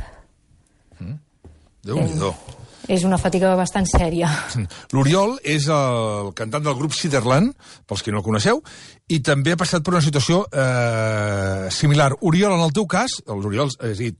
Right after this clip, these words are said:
Speaker 1: estem parlant de gent jove, estem parlant de que la Marta té trenta-quatre anys, la Sílvia en té cinquanta-dos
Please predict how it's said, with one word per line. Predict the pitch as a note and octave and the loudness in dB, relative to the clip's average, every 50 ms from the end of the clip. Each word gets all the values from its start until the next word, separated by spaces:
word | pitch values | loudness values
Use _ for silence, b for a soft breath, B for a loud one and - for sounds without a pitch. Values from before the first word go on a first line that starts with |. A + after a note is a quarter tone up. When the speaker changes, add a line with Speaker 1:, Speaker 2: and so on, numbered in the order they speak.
| - - | -10 -8
Speaker 1:
estem | - - A#2 A#2+ | -4 -2 0 0
parlant | D3+ F3 C#3+ | 2 2 0
de | A2+ F2+ | 0 0
gent | G#2 G2+ F#2 | -2 -2 0
jove, | G2 D3 D3 A#2+ G2+ | 2 2 2 2 0
estem | - - A2+ G#2+ | 0 -2 -2 -2
parlant | B2 B2+ B2 A#2 | 0 0 0 0
de | G#2+ A2 | 0 2
que | G#2 | 2
la | G2+ A2 | 2 2
Marta | A#2+ A#2 G#2+ - A2 | 2 0 0 -2 -2
té | E2+ A#2 A2+ | -2 -2 -2
trenta-quatre | G2 A2 G#2 G2 G#2+ G2 F2 G#2 G2 A2 C#3+ | -2 -2 -2 -2 -2 -2 -2 -2 0 0 2
anys, | D#3 E3 D3 - | 2 2 2 0
la | G#2 | -2
Sílvia | - A2+ A#2 A2 G#2 | 0 0 0 0 0
en | F#2 | 0
té | A2+ G#2+ | 0 0
cinquanta-dos | - A2+ G2 G#2+ G#2+ G#2+ G#2+ A2 C#3+ E3 | 0 2 2 2 2 2 4 4 2 2